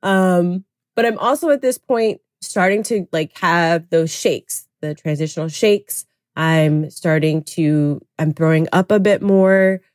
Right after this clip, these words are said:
I'm starting to have that feeling of I'm out of control in this moment.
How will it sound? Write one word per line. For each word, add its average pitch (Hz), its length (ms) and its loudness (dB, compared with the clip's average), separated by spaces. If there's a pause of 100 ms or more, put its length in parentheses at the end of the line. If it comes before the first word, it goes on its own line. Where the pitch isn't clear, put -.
(180)
I'm 180 160 4
starting 175 380 2
to 175 120 -2
have 160 360 0
that 170 220 -2
feeling 170 600 2
of 151 260 0 (180)
I'm 156 320 2
out 156 180 0
of 156 140 -4
control 156 760 0 (340)
in 190 160 4
this 196 240 0
moment. 208 640 0